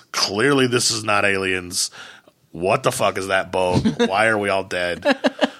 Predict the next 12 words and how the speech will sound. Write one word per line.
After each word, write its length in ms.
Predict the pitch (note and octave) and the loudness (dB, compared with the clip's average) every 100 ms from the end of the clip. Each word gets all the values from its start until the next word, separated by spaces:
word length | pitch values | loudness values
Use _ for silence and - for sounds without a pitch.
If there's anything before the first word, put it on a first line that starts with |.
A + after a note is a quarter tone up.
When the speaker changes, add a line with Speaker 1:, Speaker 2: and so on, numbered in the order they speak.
| - - | -14 -8
Speaker 1:
Like, 140 | E2 | -2
let's 200 | G#2 G#2+ | -2 0
figure 200 | A2+ G2+ | 0 0
this 160 | F#2+ - | 0 0
shit 180 | G2+ | 0
out. 140 | F2+ F2 | 0 2
Speaker 2:
Right. 300 | D3+ C#3+ - - | 2 0 -4 -10
Speaker 1:
That's, 300 | A#2 C#3+ - | -4 -4 -2
like, 140 | G#3 | -2
an 60 | G3+ - | 0 0
interesting 520 | C#3+ - D#3 - D3+ | -2 -2 -2 -2 -2
movie. 340 | G3+ F#3 E2+ | -2 -4 -8